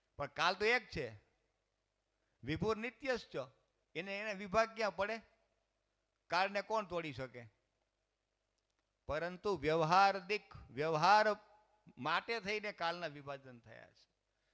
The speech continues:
કે ભાઈ આ ટાઈમમાં આ થશે, આ ટાઈમમાં આ થશે. કાલે હવે અહીં જાહેરાત કરે, કાલે કથાના ટાઈમમાં કાંઈ નક્કી નહીં, જ્યારે જેને આવવું હોય ત્યારે આવે. મેં તો મેળ પડે કોનો ઈ કયો,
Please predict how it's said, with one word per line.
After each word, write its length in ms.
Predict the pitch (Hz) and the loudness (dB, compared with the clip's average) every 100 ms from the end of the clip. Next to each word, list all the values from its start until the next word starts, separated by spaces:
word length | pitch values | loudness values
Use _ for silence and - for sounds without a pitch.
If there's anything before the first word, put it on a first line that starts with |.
| _ | _
કે 80 | 147 | -10
ભાઈ 140 | 156 151 | -2 2
આ 140 | 170 | 2
ટાઈમમાં 440 | - 170 175 165 | 0 -2 2 4
આ 60 | 175 | 4
થશે, 340 | 170 147 147 | 2 -4 0
આ 140 | 139 151 | 0 0
ટાઈમમાં 400 | 156 151 156 175 | -2 -2 0 -2
આ 40 | |
થશે. 320 | 139 131 120 - _ _ _ _ _ | -4 -8 -10 -14 _ _ _ _ _
કાલે 320 | 131 156 156 | -4 -2 0
હવે 120 | 160 151 | 0 0
અહીં 240 | 143 147 | -2 -2
જાહેરાત 440 | 143 151 160 160 | 0 0 0 -2
કરે, 220 | 175 165 147 | -2 -2 0
કાલે 300 | 147 160 156 | 0 0 -2
કથાના 400 | 156 151 160 156 | -4 -4 -4 -2
ટાઈમમાં 500 | 156 160 156 147 143 | -4 -2 -2 -4 -6
કાંઈ 140 | 143 | -8
નક્કી 340 | 147 165 170 | -8 -10 -10
નહીં, 160 | 175 131 | -8 -6
જ્યારે 240 | 139 147 | -4 -4
જેને 220 | 139 143 151 | -4 -6 -6
આવવું 240 | 143 151 | -6 -6
હોય 120 | 120 | -8
ત્યારે 220 | 117 127 | -8 -6
આવે. 160 | 143 117 | -6 -6
મેં 260 | 113 120 123 | -8 -8 -6
તો 100 | 131 | -4
મેળ 240 | 135 135 | -2 -4
પડે 280 | - 135 135 | -4 -6 -4
કોનો 280 | - 127 113 | -4 -4 -4
ઈ 180 | 120 | -6
કયો, 280 | 104 117 101 | -6 -8 -10